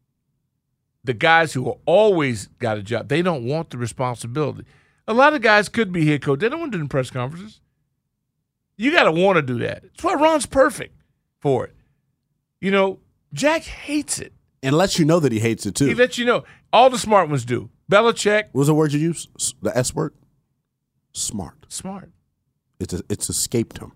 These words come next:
Speaker 1: Yeah, but again, you, you, you have to use it to your kid's advantage. And I think Ron, this is what, twelfth year being a head coach in this league? Which, nothing could catch him off guard.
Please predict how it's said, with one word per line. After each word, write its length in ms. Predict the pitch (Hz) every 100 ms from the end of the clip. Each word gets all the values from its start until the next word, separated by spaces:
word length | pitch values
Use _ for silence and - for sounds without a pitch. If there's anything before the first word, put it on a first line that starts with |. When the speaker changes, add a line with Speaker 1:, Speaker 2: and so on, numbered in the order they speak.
| -
Speaker 1:
Yeah, 240 | 196 151
but 260 | 123 165 151
again, 440 | 147 202 208 143
you, 140 | 185
you, 360 | 190 175 208 190 -
you 160 | 208
have 240 | 208 202 -
to 80 | 151
use 300 | 160 175 151
it 140 | 143
to 120 | -
your 320 | 147 139 127 120 _ _ _ -
kid's 300 | 160 151 123
advantage. 520 | 120 151 147 113 -
And 80 | 139
I 80 | 147
think 200 | 208 175
Ron, 440 | 160 165 165 160 _ _ _ _ -
this 180 | 196 180
is 60 |
what, 240 | 156 131 -
twelfth 480 | - 156 190 196 143
year 380 | 143 175 214 - -
being 240 | 139 139
a 120 | 113 101
head 380 | 120 147 160
coach 420 | - 160 180 - - _ _ _ _
in 80 | 135
this 160 | 147 135
league? 360 | 156 170 180 - _ _ _ _ _
Which, 240 | 123 180 - _ -
nothing 300 | 151 214 190
could 120 | 160
catch 200 | 156 135
him 100 | 127
off 140 | 117 104
guard. 400 | 156 190 147